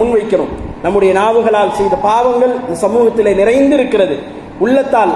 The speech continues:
அல்லாஹ் ரப்புல் ஆலமீன் சொல்றானா இல்லையா? அதாவது, இன்ன பாத தண்ணி இஸ்முன், ஒரு மனிதன் அவனுடைய, அவன்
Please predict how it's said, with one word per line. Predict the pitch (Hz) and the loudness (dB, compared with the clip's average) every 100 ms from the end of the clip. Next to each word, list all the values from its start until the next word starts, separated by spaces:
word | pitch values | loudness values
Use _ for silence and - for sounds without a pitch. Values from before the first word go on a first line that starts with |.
| - | -2
அல்லாஹ் | 214 233 208 196 | 0 0 2 0
ரப்புல் | 190 247 | 0 0
ஆலமீன் | 226 220 220 220 | 0 0 -2 -2
சொல்றானா | 220 226 226 | 0 0 0
இல்லையா? | 208 208 196 175 - - - - | 0 2 2 2 -2 -10 -12 -10
அதாவது, | - 190 226 254 262 254 107 - - - | -2 0 2 2 2 0 0 -4 -10 -6
இன்ன | 214 254 240 | 0 2 2
பாத | 208 226 262 254 226 233 | 0 0 0 0 0 0
தண்ணி | 262 294 269 | 2 2 2
இஸ்முன், | 226 190 170 - - - - | -2 -4 -4 -6 -16 -18 -4
ஒரு | 170 | -2
மனிதன் | 185 226 269 294 294 - - - - | 0 0 2 2 0 -4 -8 -12 -4
அவனுடைய, | 190 233 226 214 202 185 - | 0 2 2 2 2 0 -2
அவன் | 190 208 196 | -2 0 -2